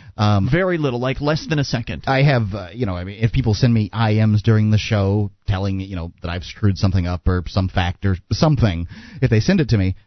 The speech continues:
Speaker 1: they're gonna be sending it to me almost real time at this point. Um,
Speaker 2: That's true.
Speaker 1: 'cause it's only one second delay as opposed to, like, thirty seconds on the,
Speaker 2: Yes.
Speaker 1: the stream.
Speaker 2: It's, I would say it's even less than a second. So it's, and it's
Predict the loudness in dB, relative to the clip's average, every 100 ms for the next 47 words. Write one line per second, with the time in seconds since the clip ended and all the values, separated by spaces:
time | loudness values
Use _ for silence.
0 | _ _ _ -6 0 2 4 2 2 0
1 | 0 -2 0 0 0 2 4 2 2 0
2 | 2 2 0 0 -2 -4 -2 -2 -2 -4
3 | -8 -8 -6 -6 -6 -4 -6 -2 0 0
4 | 0 2 4 4 2 0 0 0 0 0
5 | -2 0 2 2 0 -8 0 2 2 -2
6 | -4 -8 -10 -8 -8 -4 -4 -2 -2 0
7 | 0 -2 -4 -6 -2 -2 -2 -2 -2 -2
8 | -2 -2 -2 -2 -2 -4 -2 -2 -2 -4
9 | -4 -6 -4 -4 -2 -2 -4 -4